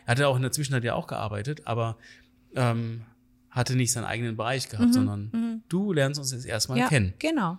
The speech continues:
Speaker 2: ja.
Speaker 1: Und das ist zwar teuer,
Speaker 2: Aber es lohnt sich,
Speaker 1: aber es
Speaker 2: oft
Speaker 1: lohnt
Speaker 2: lohnt
Speaker 1: sich.
Speaker 2: sich's. Klar, also manchmal vielleicht auch nicht. Aber ich finde, wenn man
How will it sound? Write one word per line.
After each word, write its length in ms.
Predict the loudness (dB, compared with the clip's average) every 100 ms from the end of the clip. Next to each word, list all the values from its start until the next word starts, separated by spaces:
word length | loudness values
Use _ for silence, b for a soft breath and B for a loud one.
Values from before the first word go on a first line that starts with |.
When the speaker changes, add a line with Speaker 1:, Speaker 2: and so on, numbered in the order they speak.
| -8 -4
Speaker 2:
ja. 160 | 0
Speaker 1:
Und 100 | 4
das 120 | 4 6
ist 260 | 4 2
zwar 140 | 0 2
teuer, 440 | 4 4 4 0 -6 _ _ _ _ _ _ -20 -18
Speaker 2:
Aber 300 | -4 2 4
es 140 | 4 6
lohnt 240 | 8 8
sich, 80 | 8
Speaker 1:
aber 180 | 8 8
es 100 | 8
Speaker 2:
oft 120 | 10
Speaker 1:
lohnt 140 | 8 8
Speaker 2:
lohnt 140 | 6
Speaker 1:
sich. 80 | 6
Speaker 2:
sich's. 300 | 2 0 0
Klar, 360 | 4 8 6 4
also 360 | 0 -2 -4 -4
manchmal 380 | 2 2 2 -4
vielleicht 280 | -4 -6
auch 100 | 0
nicht. 340 | 2 2 0 -12 -20 -20 B B B B _
Aber 580 | 4 4 4 0 0 -2
ich 160 | -4 -4
finde, 520 | 0 2 2 2 0 0
wenn 120 | 0
man 300 | 0 -2